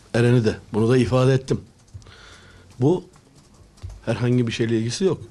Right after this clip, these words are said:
Bu teknik bir karardır. Ancak eğer yönetim bir karar almak istiyorsa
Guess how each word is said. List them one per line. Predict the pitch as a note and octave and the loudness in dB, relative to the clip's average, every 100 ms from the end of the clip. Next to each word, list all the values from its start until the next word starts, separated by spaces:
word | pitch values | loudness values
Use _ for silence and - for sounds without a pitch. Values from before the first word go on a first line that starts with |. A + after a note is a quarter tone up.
| - _ - | -20 _ -6
Bu | F#3+ | -4
teknik | F#3+ E3+ F3 C#3 | -2 -2 -2 -2
bir | C#3 | 0
karardır. | C3+ A2+ G2+ - - | 0 0 -2 -8 -4
Ancak | B2 D#3 F#3 - - - - _ - - _ G#2 | 0 0 0 -4 -16 -20 -20 _ -20 -20 _ -2
eğer | C3 | 0
yönetim | B2+ A#2+ B2 - D3+ F#2 - _ _ _ _ _ _ | 2 0 -2 -2 -2 -4 -10 _ _ _ _ _ _
bir | A2+ | -6
karar | B2 B2 B2 | -2 0 0
almak | B2 C#3 C#3 | 0 0 -2
istiyorsa | - G#3+ - F#3 | -6 -4 -4 -6